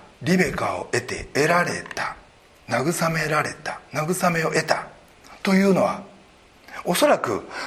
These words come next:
自分の心を開いて話せて、自分の思いも知ってもらって、「ああ、こんな元気が出たことがあった」って、「いや、逆にこんながっかりしたこともあっ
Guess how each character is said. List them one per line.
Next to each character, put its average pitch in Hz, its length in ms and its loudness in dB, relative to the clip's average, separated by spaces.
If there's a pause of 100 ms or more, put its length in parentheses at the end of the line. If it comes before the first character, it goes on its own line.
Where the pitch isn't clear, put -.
自 139 140 2
分 170 180 0
の 180 80 6
心 254 300 4
を - 40 2
開 165 280 4
い - 20 -8
て - 260 -8 (480)
話 - 440 4
せ - 40 -2
て、 - 300 -8 (280)
自 139 160 2
分 190 260 6
の 196 100 8
思 247 260 6
い 196 60 6
も 123 120 2
知 - 160 0
っ - 60 -16
て 180 80 2
も 196 120 6
ら - 120 4
っ - 120 -12
て、 - 260 -10 (1500)
「あ - 300 2
あ、 - 80 -14
こ 240 160 4
ん 285 240 4
な 277 160 6
元 247 360 6
気 - 180 -4
が 107 280 0 (560)
出 160 120 0
た - 120 2
こ - 120 -4
と 110 100 -6
が - 160 -2
あ - 40 -6
っ - 20 -12 (140)
た」 - 100 0 (180)
っ - 40 -12 (140)
て、 - 80 -20 (720)
「い - 20 6
や、 165 60 4
逆 196 240 2
に 214 80 2
こ 285 180 0
ん 320 60 2
な 294 80 6
が 226 140 4
っ - 80 -8
か 202 100 4
り 170 80 2
し - 80 0
た 190 80 4
こ 143 100 -2
と - 100 -2
も - 140 2
あ - 40 0
っ - 40 -10